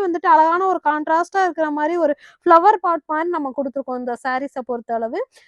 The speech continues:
இதோட பிரைஸ்மே வந்துட்டு எயிட் டபுள் நைன், தமிழ்நாடு ஃப்ரீ ஷிப்பிங் வந்துரும்.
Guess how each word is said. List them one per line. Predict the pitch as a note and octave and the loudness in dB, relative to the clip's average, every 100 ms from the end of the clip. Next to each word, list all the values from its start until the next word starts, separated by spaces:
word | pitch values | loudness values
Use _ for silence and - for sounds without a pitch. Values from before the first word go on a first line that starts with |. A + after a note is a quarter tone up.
| _ | _
இதோட | F4 G#4+ A#4 A#4 | -2 0 0 0
பிரைஸ்மே | F#4+ F4 G4+ - G4+ G4+ | -2 0 -2 -4 -4 -4
வந்துட்டு | F4 D#4+ G4+ | -4 -4 -2
எயிட் | G4 F4 D4 | -2 0 0
டபுள் | D4+ D4+ | 2 0
நைன், | D#4 G#4 G#4 C4+ | -2 -2 -4 -6
தமிழ்நாடு | C#4+ D4 E4+ E4+ | -4 -2 0 -2
ஃப்ரீ | F#4 D#4+ | -2 -6
ஷிப்பிங் | D#4 C#4+ C4+ B3 | -6 -8 -10 -10
வந்துரும். | A3+ A3+ E4+ | -10 -8 -6